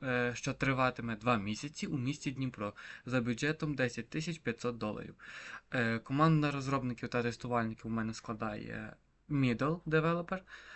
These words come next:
е, middle Q A і junior developer.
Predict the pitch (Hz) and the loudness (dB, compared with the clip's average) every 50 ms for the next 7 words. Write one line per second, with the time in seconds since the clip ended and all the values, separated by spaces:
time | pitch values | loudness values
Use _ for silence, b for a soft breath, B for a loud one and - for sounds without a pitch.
0 | B B B - - 131 131 131 135 143 139 123 117 113 110 - 120 120 120 135 | B B B 0 4 4 6 6 6 4 4 4 2 -2 -2 0 2 4 4 4
1 | 156 175 175 - - 135 127 123 123 123 123 120 117 110 131 123 113 110 107 104 | 4 2 0 -2 -2 -2 0 0 0 2 0 0 2 4 4 4 4 4 2 0
2 | - 104 101 101 98 98 - - 95 | -2 -2 -2 -2 -4 -4 -6 -8 -12